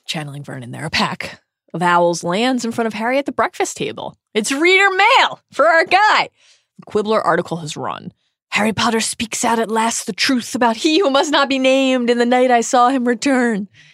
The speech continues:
Some readers still think Harry's a nutter, but many are convinced, including one who, according to Ron,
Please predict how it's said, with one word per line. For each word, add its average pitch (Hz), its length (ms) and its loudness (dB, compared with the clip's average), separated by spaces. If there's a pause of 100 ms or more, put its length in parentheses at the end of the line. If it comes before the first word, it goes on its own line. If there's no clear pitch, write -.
(300)
Some 262 280 0
readers 262 400 2
still - 400 -2
think 160 180 -4
Harry's 123 300 -4
a 143 40 -10
nutter, 143 560 -4
but 190 220 0
many 277 460 0
are 359 100 2
convinced, 359 880 -2
including 285 400 -2
one 254 220 2
who, 214 420 2 (320)
according 285 220 0
to - 100 -6
Ron, 202 360 0